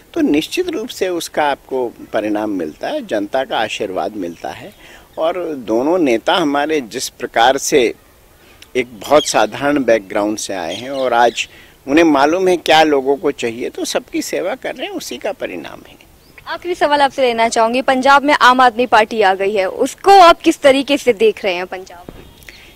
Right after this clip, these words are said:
Speaker 1: नहीं, मैं उनको शुभकामनाएं देता हूं और मैं उम्मीद करता हूं कि वो आने वाले पाँच साल में पंजाब के लिए बेहतर करेंगे, नहीं तो जनता जो आज उनको शीर्ष पे बैठाई है,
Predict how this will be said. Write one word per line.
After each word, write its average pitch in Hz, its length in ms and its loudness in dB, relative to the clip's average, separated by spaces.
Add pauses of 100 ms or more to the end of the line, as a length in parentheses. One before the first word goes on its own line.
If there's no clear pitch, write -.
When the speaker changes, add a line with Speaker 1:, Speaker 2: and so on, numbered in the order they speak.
(200)
Speaker 1:
नहीं, 427 120 -2
मैं 320 180 -2
उनको 175 320 0
शुभकामनाएं 139 760 0
देता 123 280 0
हूं 147 300 -4
और 107 320 0 (680)
मैं 117 120 0
उम्मीद 117 380 -4
करता 131 340 -2
हूं 269 140 -4
कि 185 180 -8
वो 127 120 -2
आने 110 320 -2
वाले 110 460 0 (220)
पाँच 104 180 -6
साल 110 320 -8
में 101 240 -10 (540)
पंजाब 107 380 0 (100)
के 120 100 0
लिए 113 160 -2
बेहतर 98 400 -2
करेंगे, 147 460 -4
नहीं 123 220 -4
तो 117 160 -2
जनता 98 680 0 (580)
जो 113 200 0
आज 110 300 2
उनको 110 280 -4
शीर्ष 113 400 -4
पे 120 140 -2
बैठाई 120 480 -2
है, 95 180 -10